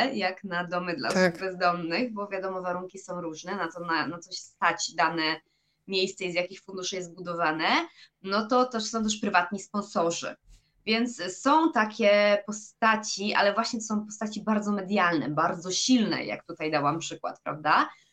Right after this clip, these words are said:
Speaker 1: Które walczą o prywatnego sponsora,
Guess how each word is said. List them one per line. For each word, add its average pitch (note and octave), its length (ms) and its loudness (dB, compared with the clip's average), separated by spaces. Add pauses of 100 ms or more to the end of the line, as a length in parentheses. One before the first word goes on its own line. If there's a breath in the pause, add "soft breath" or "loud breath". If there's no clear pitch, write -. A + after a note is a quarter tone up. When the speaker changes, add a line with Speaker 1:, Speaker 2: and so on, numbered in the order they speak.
(200 soft breath)
Speaker 1:
Które C4+ 720 2
walczą A#3 600 4
o G3+ 100 -4
prywatnego G#3 680 -2
sponsora, D3+ 720 -2